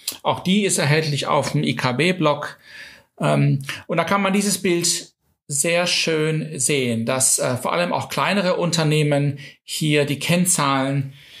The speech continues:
sei es Gesamtkapitalrendite, sei es Eigenmittelquote, jetzt doch deutlich unter Druck kommen, während die größeren Unternehmen das besser, deutlich besser wegstecken, weil sie eben auch global unterwegs sind. Das ist übrigens auch etwas, was die Bundesbank analysiert hat für die Gesamtindustrie und auch sie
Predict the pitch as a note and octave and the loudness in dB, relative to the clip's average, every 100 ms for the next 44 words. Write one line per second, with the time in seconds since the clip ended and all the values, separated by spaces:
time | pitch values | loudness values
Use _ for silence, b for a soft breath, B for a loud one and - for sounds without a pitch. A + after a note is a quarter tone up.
0 | B - D3+ C#3+ D3+ C#3 - C3 D3 F3 | B -6 -2 0 2 0 0 0 0 0
1 | E3 D#3 D3 C#3+ C3+ C3+ C3+ C3 C3+ B2+ | 0 0 0 0 0 0 -2 0 0 2
2 | - C#3+ B2+ A2+ D3 D3+ D#3 C3 - C#3+ | 0 0 0 0 0 2 2 0 -2 0
3 | C3+ C3+ C3+ - B2 - C#3+ C3 C#3 B2+ | 0 0 0 0 -2 -4 -4 0 0 0
4 | B2 - D#3 C3+ B2 - C3+ C3+ B2+ A#2 | -2 -2 0 0 0 0 -4 -2 0 0
5 | A#2 A#2 A#2 A#2 - E3 D#3 D#3+ D#3 C3+ | 2 2 0 -2 0 0 2 0 -2 0
6 | C#3 B2+ B2+ A#2+ A2+ B B B B B | 0 0 2 0 -2 B B B B B
7 | B - B2+ - C#3 B2 C#3 A#2+ A#2+ - | B -4 -2 0 2 2 2 0 -2 -4
8 | C#3+ B2+ B2+ A#2+ - C3+ - A#2 D#3 - | -2 -2 -2 -4 -2 -2 0 0 0 0
9 | - B2 C#3+ C#3 B2 B2 D3 D3+ D3+ C3+ | 0 0 0 0 0 0 2 0 0 0
10 | C#3+ D3 A2+ C#3+ B2+ B2+ D#3 A#2 B2+ B2+ | 0 -2 -2 -2 0 0 0 0 0 0
11 | - B2+ A#2 E3+ E3 E3+ D3+ D3 C#3+ D3 | 0 0 0 0 0 0 0 0 0 -2
12 | D3+ G3+ - F3+ E3+ - B B B - | -2 -2 0 0 0 -4 B B B -2
13 | D#3 D3+ D3 D#3 D3 - A#2+ A#2+ F3+ G#3+ | 0 2 2 2 0 0 0 0 0 0
14 | F3+ - - D#3+ D#3+ D#3 - - E3+ E3 | 0 0 0 0 0 -2 0 2 2 0
15 | D#3+ | -2